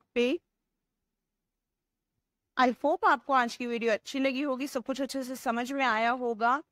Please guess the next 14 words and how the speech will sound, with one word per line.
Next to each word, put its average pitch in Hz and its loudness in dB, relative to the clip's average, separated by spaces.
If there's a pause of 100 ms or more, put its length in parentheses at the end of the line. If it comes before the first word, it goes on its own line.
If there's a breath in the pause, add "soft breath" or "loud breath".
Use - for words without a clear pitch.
(300)
अगर 285 4
अच्छी 311 0
लगी 302 0
है 320 -2
तो 311 -6
जरूर 262 -2
से 302 -6
इसको 254 0
like 196 2
and 220 -2
share 226 0
करना, 233 2
साथ 311 2
ही 480 -4